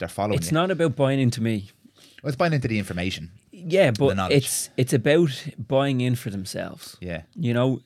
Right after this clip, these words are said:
Speaker 2: um, and one of the big issues, I think, is who you surround yourself with. It's vitally important that you explain that the journey that you're about to enter or go on is critical that they're on board with you. Use a husband and wife as an example.
Speaker 1: Yeah.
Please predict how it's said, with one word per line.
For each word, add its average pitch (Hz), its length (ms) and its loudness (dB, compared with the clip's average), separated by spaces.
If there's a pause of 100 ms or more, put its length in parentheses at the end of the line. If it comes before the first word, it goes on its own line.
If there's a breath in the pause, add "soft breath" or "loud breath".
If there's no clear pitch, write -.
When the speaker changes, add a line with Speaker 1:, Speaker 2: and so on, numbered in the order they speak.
Speaker 2:
um, 117 300 0
and 113 120 0
one 139 120 0
of 147 60 -2
the 123 80 -2
big 131 320 -2
issues, 117 340 -4
I 104 80 -6
think, 110 300 -6
is 101 340 -10 (960)
who 127 80 -2
you 147 140 -2
surround 113 460 -4
yourself 117 500 -6
with. 170 240 -4 (440 soft breath)
It's - 120 -10
vitally 127 360 -2
important 120 380 -4
that 98 60 -6
you 110 160 -4
explain 117 800 -4 (560 soft breath)
that - 180 -8
the 104 80 -6
journey 123 460 -4
that 113 160 -6
you're 117 200 -2
about 113 280 -6
to - 140 -16
enter 127 380 -6
or 113 100 -14
go 113 260 -6
on 113 320 -6 (500 soft breath)
is 110 180 -2
critical 143 880 -6 (120)
that - 160 -10
they're 113 220 -2
on 110 120 -2
board 104 260 -4
with 101 200 -10
you. 92 140 -10 (640)
Use 127 140 -2
a 120 60 -2
husband 120 300 -4
and 104 80 -6
wife 101 220 -10
as 104 60 -12
an 101 60 -12
example. 101 400 -14
Speaker 1:
Yeah. 80 180 -14